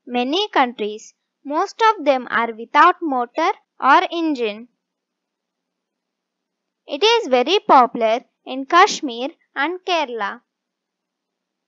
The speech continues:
In Kerala, the houseboats are moving, but in Kashmir, they are usually moored. This kind of boat is used to spend a relaxing time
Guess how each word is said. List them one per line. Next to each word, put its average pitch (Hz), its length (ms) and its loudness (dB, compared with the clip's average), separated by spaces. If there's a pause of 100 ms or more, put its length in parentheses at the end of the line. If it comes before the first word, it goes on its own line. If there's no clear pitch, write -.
(540)
In 285 200 -10
Kerala, 349 640 0
the 233 120 -4
houseboats 294 760 -2
are 247 200 -6
moving, 262 520 -6 (320)
but 254 200 -2
in 285 200 -6
Kashmir, 330 600 0 (140)
they 262 140 0
are 254 260 0
usually 262 640 -6
moored. 294 460 -4 (1500)
This 381 300 -2
kind 277 380 -2
of 254 260 0
boat 220 400 2 (240)
is 277 220 -8
used 247 520 -4
to 339 120 0
spend 339 440 -2
a 247 120 2
relaxing 226 640 -2 (160)
time 233 320 -2